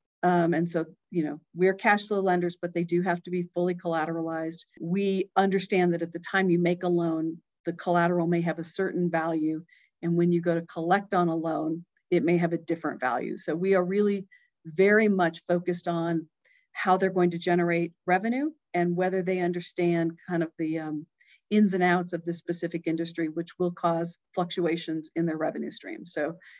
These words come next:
that's, that's the rigor of the application is designed around the fact that we don't really have collateral that you can go sell and make ourselves whole in the event that the loan, uh, goes sideways.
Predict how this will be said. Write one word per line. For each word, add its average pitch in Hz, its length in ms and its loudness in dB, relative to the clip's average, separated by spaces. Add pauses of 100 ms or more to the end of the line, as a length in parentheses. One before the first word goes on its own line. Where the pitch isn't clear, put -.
(460)
that's, 185 360 2 (160)
that's 175 340 2
the 180 80 0
rigor 202 360 2
of 190 160 -2
the 180 220 0
application 190 640 -2
is 170 140 -2
designed 170 440 0
around 165 360 -2
the 165 100 -6
fact 170 300 0
that - 100 -12
we 170 120 0
don't 175 300 -2 (440)
really 220 360 2
have 190 200 0
collateral 170 500 0
that 160 200 -10
you 175 60 -8
can 170 180 -2
go 170 140 0
sell 165 300 -2
and 160 220 -2
make 165 180 -2
ourselves 160 440 -6
whole 160 360 -4
in 170 120 0
the 156 100 -2
event 160 280 -6
that 156 120 -16
the 156 80 -10
loan, 160 500 -6 (280)
uh, 147 100 -6 (120)
goes 160 160 -6
sideways. 117 480 -4